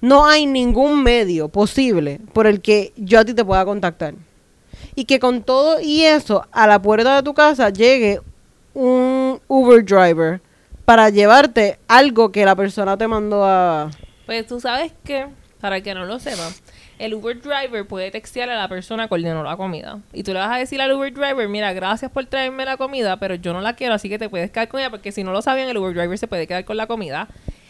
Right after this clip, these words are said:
Speaker 2: Y le vas a decir al Uber driver que se contacte con ellos por texto o por llamada, como ellos desean, y le digan a la persona que yo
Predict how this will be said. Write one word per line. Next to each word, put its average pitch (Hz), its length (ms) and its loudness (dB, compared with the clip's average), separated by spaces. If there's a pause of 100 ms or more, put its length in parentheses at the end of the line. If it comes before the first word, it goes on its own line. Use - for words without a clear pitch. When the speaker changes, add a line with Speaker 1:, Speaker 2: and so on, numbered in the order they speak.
(140)
Speaker 2:
Y 285 120 -6
le 269 80 -2
vas 262 140 -2
a - 20 0
decir 330 220 -2
al 349 140 2
Uber 359 140 -6
driver 359 300 -4
que 240 120 -6
se 240 120 -12
contacte 214 540 -10
con 294 200 -8
ellos 294 280 -10
por 269 180 -4
texto 262 360 -8
o 311 40 -4
por 294 120 -2
llamada, 285 320 -4
como 214 180 -8
ellos 208 160 -8
desean, 277 300 -8
y - 40 -8
le 202 60 -8
digan 190 160 -10
a 214 40 -6
la 226 60 -6
persona 262 360 -8
que 190 160 -10
yo 226 280 -6